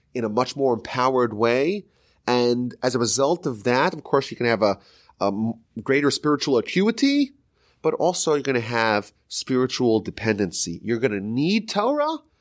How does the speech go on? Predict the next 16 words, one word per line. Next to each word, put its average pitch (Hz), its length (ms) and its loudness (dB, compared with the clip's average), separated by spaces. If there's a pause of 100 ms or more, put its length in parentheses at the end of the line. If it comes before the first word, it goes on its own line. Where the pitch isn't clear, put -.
(160)
to 147 100 -8
have 131 240 0
continuity 107 880 0 (320)
as 95 200 -2
a 95 40 -2
nation. 95 500 -4 (460)
And 127 120 -8
that 135 260 0
is, 110 440 -2 (300)
uh, 92 120 -4
the, 101 140 -4
this 104 220 0
fusion 170 460 0
that 98 180 -2
God's 113 280 0
describing 120 520 -2